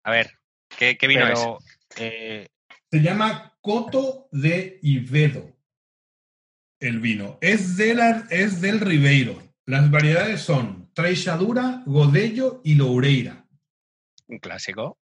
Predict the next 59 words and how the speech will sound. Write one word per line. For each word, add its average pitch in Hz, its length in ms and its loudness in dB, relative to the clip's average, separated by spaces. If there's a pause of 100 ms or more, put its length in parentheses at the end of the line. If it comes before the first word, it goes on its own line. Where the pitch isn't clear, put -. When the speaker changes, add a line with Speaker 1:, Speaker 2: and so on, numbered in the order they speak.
Speaker 1:
de 98 80 -16
Speaker 3:
Un - 20 -20
Speaker 1:
Cupás, 143 340 2
Speaker 3:
clasicazo. 104 680 -8
Speaker 1:
de 143 60 -8
allí. - 80 -20 (840)
Speaker 3:
Eh, 151 560 2
y 147 100 0
voy 160 180 0
a, 190 140 -6
voy 165 140 -4
a 196 80 -8
catarlo, 139 440 -6
¿vale? 165 260 -6
Si 160 140 -8
Speaker 1:
¿Qué 135 80 2
Speaker 3:
me 135 60 0
Speaker 1:
dices? 143 540 0
Speaker 3:
permites - 40 -
Speaker 1:
¿Qué, 165 80 -4
qué 151 60 2
Speaker 3:
hacerlo 156 180 0
en 156 140 4
Speaker 1:
decías 135 240 0
tú, 143 100 -2
Speaker 3:
vivo. - 80 0
Speaker 1:
José 127 240 -2
Ra? 147 260 -2 (320)
Speaker 2:
Sí, 135 180 -4
decía 147 360 -2
que 135 60 -4
el 120 60 -6
vino 147 200 -2
que 156 80 -2
yo 143 60 0
iba 143 100 -2
a 139 40 -4
traer 139 280 0
era 127 180 -2
un 127 80 -10
vino 139 160 -4
de 135 80 -2
ese 127 160 -8
tipo, 143 300 -8
pero 113 200 -6
del, 98 520 -10
del 101 160 -6
Aldi, 95 400 -6 (340)
que 113 160 -8
probé 117 280 -4
el 139 80 -2
otro 139 220 -4
día 131 220 -2
un 117 160 -8
Ribeira 131 400 -4
Sacra, 143 460 -6 (560)
eh, 98 600 -12
realmente 117 400 -8
económico, 135 720 -6